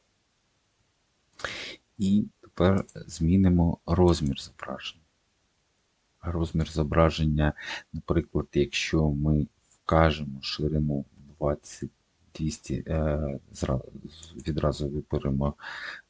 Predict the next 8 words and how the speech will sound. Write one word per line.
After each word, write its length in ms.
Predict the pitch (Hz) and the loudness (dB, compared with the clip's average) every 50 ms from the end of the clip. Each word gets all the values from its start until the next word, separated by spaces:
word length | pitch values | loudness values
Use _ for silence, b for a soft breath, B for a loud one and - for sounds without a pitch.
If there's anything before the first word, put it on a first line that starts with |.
| _ 50 | _ -4
е, 280 | 50 50 50 - 82 - | -2 0 0 0 0 0
міліметри. 840 | - 78 78 78 73 71 71 71 71 76 - - - - 120 127 127 B B B B B B B B B - - - | 0 0 2 2 0 0 0 0 0 0 -2 0 2 4 4 4 2 B B B B B B B B B -14 -10 -8
Якщо 480 | 67 - 76 80 - - - - 82 | -6 -6 -6 -6 -6 -6 -2 0 0
ми 140 | 78 76 76 | 2 2 0
вкажемо 540 | 73 - _ 76 76 73 - 73 73 71 71 | -2 -4 _ -2 -2 -2 -2 -2 -4 -4 -4
двісті 420 | 69 69 71 67 65 - - 69 | -4 -4 -4 -6 -6 -8 -12 -8
дев'яносто 640 | 67 73 71 71 73 73 76 78 76 - - - - | -6 -4 -2 -2 0 0 -2 -4 -6 -8 -8 -8 -8
сім, 460 | - - - - 143 151 160 175 190 | -6 -6 -2 2 4 6 6 6 4